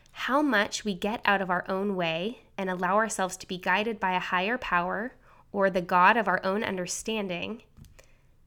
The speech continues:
is directly related to our own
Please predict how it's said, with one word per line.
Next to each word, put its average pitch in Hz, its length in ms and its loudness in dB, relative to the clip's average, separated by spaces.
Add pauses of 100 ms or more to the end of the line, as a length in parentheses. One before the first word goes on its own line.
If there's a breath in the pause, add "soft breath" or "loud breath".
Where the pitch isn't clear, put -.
(240)
is 190 420 -4 (580)
directly 202 520 -2
related 180 560 -6 (440)
to - 220 -4
our 185 260 -2
own 180 460 -8